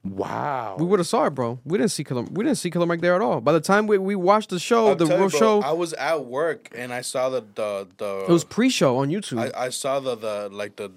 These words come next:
Speaker 3: the notification.
Speaker 2: It was a
Speaker 1: Wow, rap is
Speaker 2: pre-show.
Speaker 3: So
Speaker 1: dead.
Speaker 3: I told Vic
Speaker 1: Rap
Speaker 3: that.
Speaker 1: is dead.
Speaker 3: I told Vic that I was like, bro, I was like, "This shit started already."
Speaker 2: Yeah.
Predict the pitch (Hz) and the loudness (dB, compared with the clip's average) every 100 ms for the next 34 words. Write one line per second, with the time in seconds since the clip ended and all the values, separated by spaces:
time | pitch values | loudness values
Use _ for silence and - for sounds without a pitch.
0 | 92 - 110 117 113 120 - 135 - 175 | -16 -12 -8 -8 -10 -10 -6 -6 -6 -8
1 | 170 - 107 196 208 147 151 131 127 151 | 0 0 2 0 2 2 2 0 -2 -4
2 | - 175 143 143 104 110 123 104 113 123 | -2 -2 0 -2 -2 -2 -2 -4 -4 -4
3 | - 156 143 165 147 127 117 110 160 135 | -2 -2 -2 -4 -4 -4 -6 -2 -2 -2
4 | 120 135 - 156 - 123 180 147 95 90 | -6 -10 -10 -10 -6 -4 -4 -6 -8 -8
5 | 90 90 143 170 254 | -10 -6 0 2 4